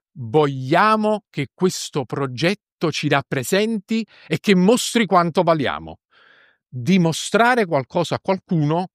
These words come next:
è una cosa molto bella. Il punto è, se il tuo progetto diventa uno specchio, il tuo specchio, poi si trasforma in una trappola.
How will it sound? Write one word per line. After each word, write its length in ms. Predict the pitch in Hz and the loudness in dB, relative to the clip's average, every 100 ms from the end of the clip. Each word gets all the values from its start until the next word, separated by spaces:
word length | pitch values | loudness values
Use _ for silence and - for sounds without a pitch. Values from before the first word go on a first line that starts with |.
| - | -2
è 100 | 285 | 0
una 180 | 254 147 | 2 2
cosa 220 | 185 165 | 0 0
molto 200 | 143 - | -2 -4
bella. 420 | 117 80 76 - _ _ | -6 -8 -10 -10 _ _
Il 220 | 196 226 | 0 2
punto 460 | - 302 233 - 131 | 2 0 0 0 0
è, 100 | 78 107 _ _ _ _ _ _ _ _ _ _ _ _ _ _ _ _ _ _ | 0 -8 _ _ _ _ _ _ _ _ _ _ _ _ _ _ _ _ _ _
se 200 | - 190 | 2 2
il 120 | 139 | 4
tuo 120 | 233 | 2
progetto 640 | 196 139 87 _ - - _ _ _ | 2 -4 -6 _ -20 -20 _ _ _
diventa 720 | 127 180 185 214 175 175 147 - | 0 2 4 2 2 0 0 0
uno 280 | 190 185 151 | 0 0 -2
specchio, 580 | - - 135 - - 107 | -6 -4 -4 -4 -8 -6
il 140 | 117 | -6
tuo 300 | - 254 127 | -2 0 0
specchio, 640 | - - 78 _ - 127 - | -4 -8 -10 _ -10 -8 -6
poi 120 | 247 | -6
si 100 | 240 | -4
trasforma 580 | 226 214 - 226 208 196 | -4 -4 -4 -2 -2 -2
in 60 | |
una 160 | 196 190 | -4 -4
trappola. 640 | - 151 _ - 78 - | -4 -8 _ -16 -16 -16